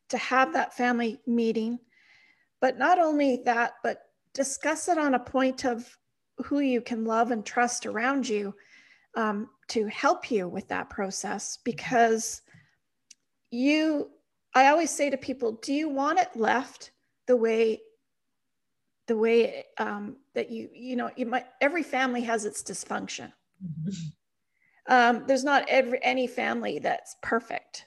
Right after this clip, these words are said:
Speaker 2: Right.
Speaker 1: And do you want that worse? Do you
Speaker 2: Yes.
Speaker 1: want, you, do you want that whole concept? Do you want that? 'Cause not only does it take it into this generation, but then it's passed to the next one as well.
Speaker 2: Exactly.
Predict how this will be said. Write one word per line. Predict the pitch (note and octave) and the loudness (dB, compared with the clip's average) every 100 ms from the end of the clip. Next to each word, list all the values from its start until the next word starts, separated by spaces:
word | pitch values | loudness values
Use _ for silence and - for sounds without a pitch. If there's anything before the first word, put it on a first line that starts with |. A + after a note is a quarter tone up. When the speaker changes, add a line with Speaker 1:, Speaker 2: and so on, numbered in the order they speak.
| - | -8
Speaker 2:
Right. | F3 C3 A2 - _ - | -6 -4 -6 -12 _ 4
Speaker 1:
And | C4+ B3+ B3+ B3+ | 6 6 2 -4
do | C#4 | -2
you | C#4 | 0
want | C4 C#4+ D#4+ | 2 0 2
that | C#4+ C4 - - _ _ _ _ _ - | 4 4 2 -10 _ _ _ _ _ -2
worse? | A#3 D4 F#4 - - _ _ _ _ _ _ - | 2 2 2 -8 -12 _ _ _ _ _ _ -6
Do | |
you | D4+ | -2
Speaker 2:
Yes. | C#4 | 0
Speaker 1:
want, | C4 C#4 C4 C4 | 4 4 4 -2
you, | B3 | -4
do | G#3+ C4 | -2 2
you | C4 | 2
want | A#3 B3+ B3+ - | 4 4 2 0
that | A#3 - | -2 -2
whole | - C4 B3+ | 0 4 4
concept? | B3+ - A#3 A#3+ - - - | 0 -6 -4 -4 -4 -6 -4
Do | A#3+ | -6
you | A#3 | 0
want | B3+ B3 B3 | 2 0 0
that? | A#3 - - - - | -2 -2 -14 -16 -2
'Cause | C4+ C4+ | 0 2
not | C#4+ D4+ | 0 2
only | D#4 C#4+ | 2 0
does | C4 A#3+ | 2 2
it | A#3+ - | 2 2
take | C4 C4 | 2 4
it | A#3+ | 2
into | A3+ A3 | 0 -2
this | G#3 A3+ | -2 -4
generation, | - G#3+ G#3 G3+ - G3+ F#3+ - - _ | -4 -8 -6 -8 -8 -10 -12 -18 -20 _
but | A#3+ C#3 G#3 | 2 2 4
then | B3+ | 6
it's | B3 - | 4 0
passed | - A3 G#3 - | -8 -6 -6 -8
to | - | -8
the | G#3 | -8
next | G3 - - - | -8 -10 -14 -12
one | G3+ | -10
as | F#3 - | -10 -10
well. | - - | -10 -10
Speaker 2:
Exactly. | D#3+ D#3 - D3+ B2+ - G#2 - | -14 -14 -8 -6 -6 -8 -12 -12